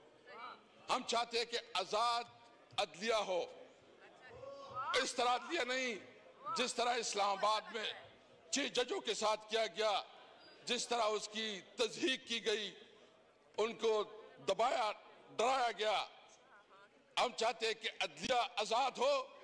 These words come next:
और आज़ाद फैसले करे। हम सब चाहते हैं कि मुल्क में सिविलियन सुप्रीमेसी हो,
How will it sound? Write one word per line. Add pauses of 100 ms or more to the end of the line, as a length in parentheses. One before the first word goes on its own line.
(140)
और
आज़ाद
फैसले
करे। (300)
हम (140)
सब
चाहते
हैं
कि
मुल्क
में
सिविलियन
सुप्रीमेसी
हो,